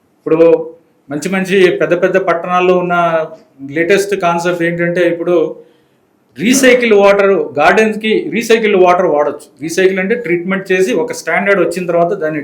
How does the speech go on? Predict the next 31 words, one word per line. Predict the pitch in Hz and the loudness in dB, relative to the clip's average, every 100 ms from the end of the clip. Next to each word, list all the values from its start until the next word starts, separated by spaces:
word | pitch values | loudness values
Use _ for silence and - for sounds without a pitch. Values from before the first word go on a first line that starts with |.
| 151 | -8
టెస్ట్ | 147 - | -10 -4
చేసి | 185 185 254 - _ _ _ _ _ 110 | -2 -2 -6 -16 _ _ _ _ _ -2
గార్డెన్స్‌కి | 151 175 214 - 185 | 2 4 2 0 0
వాడొచ్చు. | 170 - - - _ _ _ _ _ | 2 0 -6 -20 _ _ _ _ _
తర్వాత | - 196 202 - | 0 0 0 -2
టూ | 240 | 2
లైన్ | 247 233 220 | 4 4 0
సిస్టమ్ | - 202 185 | -4 -4 -4
అని | 170 | -4
ఉంటుంది, | 160 107 - _ _ _ | -6 -10 -14 _ _ _
ప్రతి | 156 160 208 214 214 - - 165 | 0 0 2 0 -2 -10 -14 -8
ఇంటికి | 190 185 190 185 | -6 0 2 4
కూడా | 190 165 165 | 4 2 0
ప్రతి | 165 180 | -2 0
గెస్ట్ | 175 175 | 0 0
హౌస్ | 175 175 | -2 0
టూ | 190 190 | 0 2
లైన్ | 165 143 | 0 -4
ఉంటుంది. | - - - | -10 -14 -10
కొన్ని | 165 170 | -6 -2
చోట్ల | 185 190 202 196 - - _ _ _ 151 165 - _ _ _ - 190 180 | 0 2 2 0 -2 -12 _ _ _ -4 -4 -6 _ _ _ -10 -8 -4
ఫ్రెష్ | 175 175 | -2 0
వాటర్ | 196 190 190 | 0 2 2
అవసరం, | 190 214 147 - - | 0 -2 -8 -10 -6
కొన్ని | 196 196 | -4 0
చోట్ల | 196 196 226 214 190 185 | 0 0 2 2 2 2
సెకండ్ | 180 190 180 | -2 -2 0
లైన్ | 185 185 214 196 175 180 | 0 0 -2 0 0 -2
రీసైకిల్ | 185 185 175 165 | 0 0 2 0
వాటర్ | 156 151 | 0 -2
అవసరం. | 131 - | -4 -8